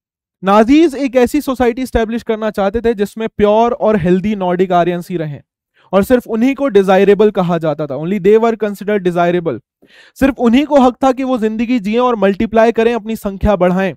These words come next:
और वहीं पर जो अनडिजायरेबल हैं उनको खत्म करना है, उनको मार देना है। अब यहां पर एक चीज और समझनी है, उसने क्या लिखा?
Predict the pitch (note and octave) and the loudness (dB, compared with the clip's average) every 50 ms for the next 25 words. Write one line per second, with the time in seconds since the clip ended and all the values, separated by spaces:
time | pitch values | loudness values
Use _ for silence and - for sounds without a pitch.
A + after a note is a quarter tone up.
0 | _ _ _ _ _ _ _ _ E3+ F3+ F#3 F3+ G3 G#3+ C4 C#4+ A#3+ B3 B3 F#3 | _ _ _ _ _ _ _ _ -2 0 2 4 4 4 4 4 4 2 2 0
1 | C3+ C#3+ C#3+ D3 F3 F3 - G3+ A#3 C4 C4+ B3+ B3 A3 A#3+ A3+ A#3 A3 A3 G3+ | 0 -2 -8 -8 -8 -6 -2 -2 -2 0 0 0 2 2 4 4 4 4 4 4
2 | A3 G#3+ G3+ F#3 D3+ D3 E3 D#3+ G3+ G3 - - F#3+ F3 A3 A3 A3+ A3 A3 G#3 | 4 2 0 0 -2 -6 -4 -4 -4 -4 -2 -4 -4 -2 -2 -4 -4 -2 -2 -2
3 | G3+ G3 G3 G3 G3 G#3+ A3 G3+ G3 - G#3 F3 E3 E3 F3 F#3 F3+ E3 D#3+ D#3 | -2 -2 -2 -2 -2 -2 -4 -4 -4 -4 -4 -2 0 0 2 2 0 0 -2 -6
4 | C#3+ B2+ A#2+ B2 B2 - _ _ _ _ _ _ _ _ _ _ _ _ _ - | -6 -6 -10 -12 -12 -16 _ _ _ _ _ _ _ _ _ _ _ _ _ 2
5 | G#3 G#3 A#3 A#3 A#3+ A#3+ D4 D#4+ D4+ D4 D4+ D4 C#4 A3+ - C#4+ D4 C4 C4 C4+ | 4 4 6 6 6 6 4 4 2 0 0 -2 -2 -2 -2 -2 2 4 4 4
6 | C4+ C4 C#4 B3 B3 B3 A#3 C4 C#4 B3+ G#3 C#3 A#2+ _ _ _ _ _ _ _ | 4 2 0 -2 -2 -4 -4 -6 -8 -8 -8 -8 -10 _ _ _ _ _ _ _
7 | _ _ _ _ _ _ _ _ _ _ _ - E3+ D#3 - A#3 A3+ - A#3+ B3 | _ _ _ _ _ _ _ _ _ _ _ -10 -8 -6 -4 -2 0 2 2 2
8 | C4 B3 A3 - A#3+ C4 | 2 0 -2 -4 -8 -10